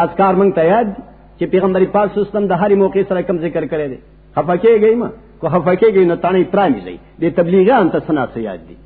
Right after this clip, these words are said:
یقین په خدای وکړه. دې ته لږ لږ یاد دي چې خوراک شروع کې څه به وایي، چې بس کې نو څه به وایي، کور ته چې ننوځي څه به وایي، چې راوځي څه به وایي، دې ته لږ لږ غوندې یاد دي. او موږ چې کوم دی، <clears throat> موږ ته دا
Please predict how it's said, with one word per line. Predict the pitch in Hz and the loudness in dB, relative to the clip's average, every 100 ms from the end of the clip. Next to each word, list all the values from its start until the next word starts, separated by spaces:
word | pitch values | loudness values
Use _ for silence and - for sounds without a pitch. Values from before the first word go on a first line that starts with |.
| - | -8
یقین | 139 202 190 | -6 -4 -6
په | 117 | -8
خدای | 107 90 | -12 -12
وکړه. | 80 - - - - - - - - - - | -16 -20 -20 -20 -20 -20 -20 -20 -20 -20 0
دې | 190 196 | 2 4
ته | |
لږ | 170 156 135 | 0 0 -2
لږ | 117 | -4
یاد | 110 82 76 | -8 -10 -18
دي | - - - | -20 -20 -8
چې | 147 | -4
خوراک | 139 170 175 | 0 0 0
شروع | 170 165 | 0 -2
کې | 131 190 - | 2 0 0
څه | |
به | 180 | 0
وایي، | 180 175 165 | 2 0 -2
چې | |
بس | 139 139 160 | -4 -6 -4
کې | 180 | -2
نو | 185 | -2
څه | 160 | -2
به | 180 | -4
وایي، | 175 156 - - - | -4 -6 -8 -18 -2
کور | 190 | 0
ته | 190 165 | 2 0
چې | 160 | 2
ننوځي | 147 165 190 196 | 4 4 2 2
څه | 190 | 0
به | 180 | 0
وایي، | 175 | 0
چې | 156 | 0
راوځي | 147 139 151 185 | 2 2 2 2
څه | 196 | 0
به | 185 | 0
وایي، | 170 147 - - - - - - - _ 156 | -2 -6 -14 -20 -20 -20 -20 -20 -20 _ 2
دې | 220 190 | 2 4
ته | |
لږ | 175 160 | 2 0
لږ | 151 | -2
غوندې | 123 110 101 92 | -4 -6 -10 -12
یاد | 82 | -16
دي. | - - - - - - - - - - - - | -20 -20 -20 -20 -20 -20 -20 -20 -20 -20 -12 -2
او | 147 | 2
موږ | 214 302 277 247 | 2 4 2 2
چې | 226 | 0
کوم | 226 214 | 0 0
دی، | 220 214 - - - - - - _ _ _ _ - - - - | 0 -2 -10 -20 -20 -20 -20 -20 _ _ _ _ -20 -20 -20 -8
<clears throat> | 170 170 202 | -4 0 2
موږ | 285 226 175 247 - - - - - - - - - - - - - | 4 4 4 0 -6 -20 -20 -20 -20 -20 -20 -20 -20 -20 -20 -20 -6
ته | 170 | -2
دا | 160 226 | 0 2